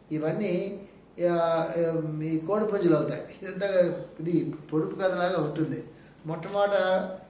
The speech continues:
ఏం చెప్పారు ఇక్కడ? ఆ, ఈ ఆయన లోపల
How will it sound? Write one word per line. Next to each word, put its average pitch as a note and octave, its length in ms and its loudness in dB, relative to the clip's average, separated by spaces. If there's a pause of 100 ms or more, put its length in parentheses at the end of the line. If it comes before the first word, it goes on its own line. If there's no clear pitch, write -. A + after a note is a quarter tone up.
(120)
ఏం E3+ 120 0
చెప్పారు F3+ 360 4
ఇక్కడ? E3+ 180 2 (2250)
ఆ, D3+ 640 0 (840)
ఈ D#3 280 2 (500)
ఆయన D#3+ 140 -2
లోపల F3+ 540 4